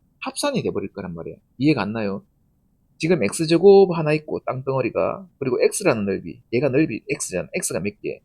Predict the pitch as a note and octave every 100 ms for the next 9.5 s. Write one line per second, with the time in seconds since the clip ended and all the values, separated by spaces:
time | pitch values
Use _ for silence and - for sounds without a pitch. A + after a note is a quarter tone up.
0 | - C#3 F3 A#2+ - F#2 E2+ - _ _
1 | _ _ _ _ - B3+ C4 B3 D#3+ G#3
2 | G3 E3+ E3+ G#2+ - - C#4 E4 G#3 G2+
3 | - - - - - - F3 E3 B2 -
4 | D#2+ - _ - B2+ F#3 D#3+ F#2 A#2 F#2
5 | - A3+ G2+ F2+ E2 - - E3 - F#3+
6 | C#3 - - _ _ _ _ _ _ _
7 | _ _ - F3 G#3 A#3 A#3 F#3+ A#2 G2
8 | A2+ C3+ D2 - B2 C3 D3+ - D#3 E3
9 | C3+ C#3+ C#3+ D#3 -